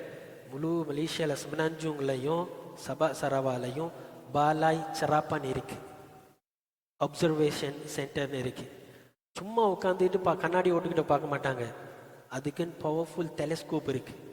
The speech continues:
டெலஸ்கோப் இருக்கு இல்லையா? இதுக்குன்னு டெலஸ்கோப் இருக்கு. இங்கேருந்து நம்ம ஜூம் பண்ணோம்னா, நம்ம ஃபோன்ல ஜூம் பண்ணோம்னா கொஞ்சம் தூரத்துல உள்ளவ தான் தெரியவா. அந்த டெலஸ்கோப்ல சந்திரனையே ஜூம் பண்ணலாம், மார்ஸையே என்ன செய்யலாம்,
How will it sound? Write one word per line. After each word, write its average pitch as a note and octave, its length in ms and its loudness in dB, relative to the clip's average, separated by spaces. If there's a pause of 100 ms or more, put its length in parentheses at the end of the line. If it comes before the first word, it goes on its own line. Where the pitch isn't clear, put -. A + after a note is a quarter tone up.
(600)
டெலஸ்கோப் D3 400 -2
இருக்கு C#3+ 240 0
இல்லையா? C#3 180 4 (500)
இதுக்குன்னு E3+ 500 0 (640)
டெலஸ்கோப் E3+ 520 0
இருக்கு. C#3+ 260 2
இங்கேருந்து D3+ 520 2
நம்ம E3 220 2 (580)
ஜூம் G#3+ 260 0
பண்ணோம்னா, E3 480 6 (480)
நம்ம F3 320 2 (100)
ஃபோன்ல A3 380 6 (100)
ஜூம் G3+ 220 0
பண்ணோம்னா F3 440 2 (460)
கொஞ்சம் F#3+ 300 0
தூரத்துல G#3 380 4
உள்ளவ F3 220 6
தான் F3 240 2
தெரியவா. D#3+ 300 4 (120)
அந்த E3 200 0
டெலஸ்கோப்ல F3 840 2 (500)
சந்திரனையே G3+ 680 6 (120)
ஜூம் F3 220 -2
பண்ணலாம், C3 400 2 (640)
மார்ஸையே G#3+ 580 4
என்ன G3 220 4
செய்யலாம், E3 360 0